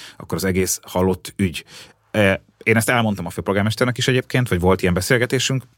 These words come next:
látok benne valamennyi nyitottságot. Ez nyilván egy olyan kérdés, ahol például nagyon élesen kinyílik az a kérdés, hogy nyilván én ebben szívesen segítek, de mondjuk ezt nyilván azért már, vagy, vagy ez nyilván nem pont az a kérdés, amit bizottsági elnökként azért nagyon operatívan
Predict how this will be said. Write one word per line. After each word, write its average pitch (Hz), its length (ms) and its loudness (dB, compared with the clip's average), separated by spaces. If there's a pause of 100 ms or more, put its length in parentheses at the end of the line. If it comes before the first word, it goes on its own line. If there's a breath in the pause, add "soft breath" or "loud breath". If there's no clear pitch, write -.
látok 104 420 2
benne 85 300 -2 (340)
valamennyi 101 280 2
nyitottságot. 131 600 0
Ez 139 60 2
nyilván 135 200 4
egy 117 60 2
olyan 120 140 2
kérdés, 117 340 0
ahol 113 160 0
például 110 340 4
nagyon 104 420 4 (200)
élesen 113 400 4
kinyílik 98 340 2
az 95 100 0
a 92 40 -2
kérdés, 101 420 0
hogy 95 200 0 (720 loud breath)
nyilván 104 220 4
én 107 80 6
ebben 107 140 4
szívesen 127 320 2
segítek, 131 360 2
de 117 80 4
mondjuk 110 240 2
ezt 104 140 0
nyilván 98 380 2
azért 95 220 0
már, 95 240 2 (140)
vagy, 95 220 -6
vagy 101 100 0
ez 98 100 2
nyilván 107 200 6
nem 104 160 6
pont 95 200 0
az 92 100 2
a 92 40 0
kérdés, 92 300 2
amit 90 120 2
bizottsági 87 460 0
elnökként 87 420 0
azért 87 140 2
nagyon 85 160 4
operatívan 80 640 -2